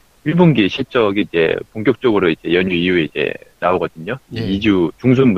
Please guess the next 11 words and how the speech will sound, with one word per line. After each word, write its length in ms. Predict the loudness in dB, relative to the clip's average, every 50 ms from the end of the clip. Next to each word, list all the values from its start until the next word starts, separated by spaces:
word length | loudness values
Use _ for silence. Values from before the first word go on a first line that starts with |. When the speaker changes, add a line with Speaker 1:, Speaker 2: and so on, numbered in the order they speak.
| -2 -6 _
Speaker 1:
중순에는. 540 | -4 -4 -2 0 0 0 0 0 0 0 -2 -4 -8 -16 -20 -18 -20 -20 -20 _ _ _ -4
뭐, 460 | 0 2 2 4 4 4 2 0 0
잘 160 | -2 -4 -6
아시다시피 420 | -6 -4 -4 -4 -6 -6 -6 -8
대형주들은 1040 | -4 -2 0 0 0 0 0 0 0 -2 -2 -4 -2 -2 -2 -2 -2 -2 -4 -4 -6 -6 -6
뭐 120 | -6 -4
대부분 300 | -4 -2 -2 -2 -2 -2
실적이 320 | -2 -2 -4 -4 -4 -2 -2
나왔고요. 480 | -2 -2 -4 -4 _ -6 -4 -4 -4 -4
실질적으로 1000 | -6 -6 -4 0 0 2 2 2 0 0 -2 -2 -2 0 2 4 4 4 4 4
우리가 400 | 2 2 2 2 0 0 -2